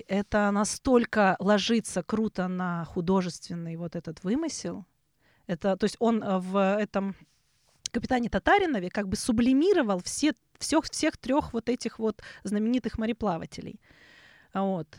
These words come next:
э, с такой трагичной,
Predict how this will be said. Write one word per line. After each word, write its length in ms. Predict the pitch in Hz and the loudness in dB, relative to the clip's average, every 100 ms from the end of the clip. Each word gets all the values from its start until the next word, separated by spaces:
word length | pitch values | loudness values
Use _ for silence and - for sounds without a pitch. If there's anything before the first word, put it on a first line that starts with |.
| - | -18
э, 440 | - 185 185 180 170 | -10 -8 -6 -8 -10
с 80 | - | -6
такой 380 | 185 220 220 208 _ _ | -6 0 0 -2 _ _
трагичной, 840 | 202 190 208 226 - 202 185 180 | -4 -2 -2 -2 -4 -4 -2 -4